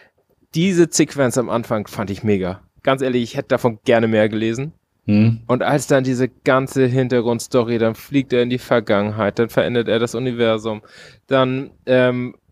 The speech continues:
Speaker 1: kommt seine Frau, dann hat er was mit der anderen, dann kriegt er eine Version aus, äh, eine Zukunftsvision, die dann nachher relativ lapidar erklärt, äh, ja, es war alles, es wurde, je weiter ich gelesen habe, desto schwächer wurde der Charakter für mich.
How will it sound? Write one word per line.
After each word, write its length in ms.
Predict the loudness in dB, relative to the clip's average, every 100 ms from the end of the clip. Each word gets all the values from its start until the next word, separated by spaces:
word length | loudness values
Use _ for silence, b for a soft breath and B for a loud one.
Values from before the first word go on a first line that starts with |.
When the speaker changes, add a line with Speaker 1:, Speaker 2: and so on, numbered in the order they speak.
| _ _ _ -2
Speaker 1:
kommt 320 | -2 -2 0
seine 260 | 2 4
Frau, 600 | 2 -6 -2 4 4 4
dann 180 | 2 0
hat 100 | -2
er 80 | -2
was 140 | -2 -2
mit 160 | 0
der 140 | 0 2
anderen, 480 | 0 0 0 -2 b b b -2
dann 480 | 0 2 0 -4 -10 -16 -16
kriegt 240 | -10 -4 0
er 60 |
eine 100 | 2
Version 380 | 2 2 0 -2
aus, 200 | -4 -6
äh, 180 | 0 0
eine 420 | 0 0 -2 -4 -10 _ _
Zukunftsvision, 1160 | -6 -4 -2 -4 -6 -8 -6 -4 0 2 0 -2 b b _ -4
die 80 |
dann 180 | 0 2
nachher 600 | 2 2 2 2 0 -4
relativ 380 | -2 0 -2 -2
lapidar 420 | -4 -2 -2 0 0
erklärt, 360 | -2 -4 -6
äh, 120 | -6 -12 -14
ja, 300 | -14 -12 -12
es 240 | -10 -6
war 160 | -4 -2
alles, 380 | 0 0 0 -6 b b b _ _
es 200 | -14 -2
wurde, 220 | 2 2 0
je 340 | -8 0 2
weiter 220 | 4 2 0
ich 80 | -2
gelesen 300 | 0 2 2
habe, 100 | 0
desto 400 | -2 -2 -2 -2
schwächer 800 | -6 -14 -14 -4 -2 2 2 2
wurde 220 | 2 2
der 120 | -2
Charakter 600 | -4 -4 -6 -6 -2 0
für 140 | 0 -2
mich. 340 | -2 -6 -10